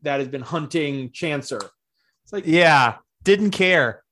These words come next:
Speaker 1: Yeah.
Speaker 2: Really weird to throw that in there at the end.
Speaker 1: Right. It was kinda like, you know, we, A, we could have fit that in earlier, and it didn't need to be a two-page flashback. It could have been like, you, you already kind of figured out that this guy had been arrested 'cause you knew that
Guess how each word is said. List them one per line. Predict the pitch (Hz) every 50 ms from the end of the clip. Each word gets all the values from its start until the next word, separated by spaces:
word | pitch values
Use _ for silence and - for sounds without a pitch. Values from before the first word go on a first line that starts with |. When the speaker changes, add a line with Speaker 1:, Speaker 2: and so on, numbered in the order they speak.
| _ _
Speaker 1:
Yeah. | 139 143 151 311 381 392 370 151
Speaker 2:
Really | 160 175 160 170 170
weird | 160 147 143 151 160 160 160 165 160 151 139
to | 151 143
throw | - 151 147 147
that | 139 143 143 143
in | 139 135
there | 135 135 131
at | 127 127
the | - 127 120
end. | 117 113 107 104 - _ _ _ _ -
Speaker 1:
Right. | 214 226 202 160 - -
It | 190
was | 202 190 -
kinda | 254 240 220
like, | 190 -
you | 208
know, | 202 196
we, | 180 190 214 208 -
A, | 247 262 294 302
we | 285 262 202
could | - - 269 294
have | 277 220
fit | - - 254 247 -
that | 220 208 202 196
in | 190 190 180 175 165 165 - _ _ _
earlier, | - 185 190 196 196 180 165 135 117 104 104 123 147 _ _ _ _ _ _
and | 220 214 220 220 208
it | 202 208 170 139
didn't | 208 254 247 269 226
need | 233 247 247
to | 226 208
be | 202
a | 196
two-page | - - 233 208 - 196 196 170 147 - -
flashback. | - 202 202 202 202 196 - - 131 117 113 123
It | 135 139
could | 196 208 208
have | 202
been | 180 196 185
like, | 180 170 156 143 - _ _ _ _ _ _ _ -
you, | 262 294 285 269 302 302 285 277
you | 320 330
already | 349 381 415 403
kind | - 320 285
of | 220
figured | - - - 226 220 220 226 202 175 -
out | 156 175 202 196 185 160 - - -
that | 143 156 156 151 143 143 - _ _
this | - 165 208 208 -
guy | - 220 202 196 190 190
had | 190 180 160
been | 156 170 165 160 165 -
arrested | 170 156 147 180 180 180 - - - 185 160 147 143 139 139 131 _ _ _ _
'cause | 175 170
you | 190 220
knew | 208 226 254 247 240 214
that | 208 185 170 -